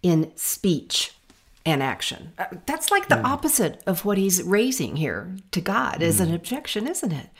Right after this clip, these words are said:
Speaker 2: Mm.
Speaker 1: How can we have such different understandings?
Speaker 2: Well, there's forty years difference. Forty years in the wilderness, forty years taking care of sheep, forty years not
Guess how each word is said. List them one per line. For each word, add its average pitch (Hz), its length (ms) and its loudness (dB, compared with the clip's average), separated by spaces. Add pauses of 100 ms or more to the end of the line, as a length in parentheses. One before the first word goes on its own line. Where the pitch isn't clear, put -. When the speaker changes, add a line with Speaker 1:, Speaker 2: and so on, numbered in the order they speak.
(200)
Speaker 2:
Mm. 107 260 -4
Speaker 1:
How 320 160 0
can 415 160 -4
we 381 100 -2
have 359 100 0
such 220 320 -2
different 262 480 -4
understandings? 226 1000 -4 (360)
Speaker 2:
Well, 123 140 0
there's 117 160 2
forty 127 360 4
years 123 280 2
difference. - 600 -4 (520)
Forty 127 340 4
years 123 380 4
in 123 100 2
the 117 60 2
wilderness, 107 540 2
forty 123 360 2
years 120 440 2 (100)
taking 123 340 0
care 127 220 0
of 110 80 0
sheep, - 420 -4
forty 123 340 2
years 123 400 4
not 117 440 0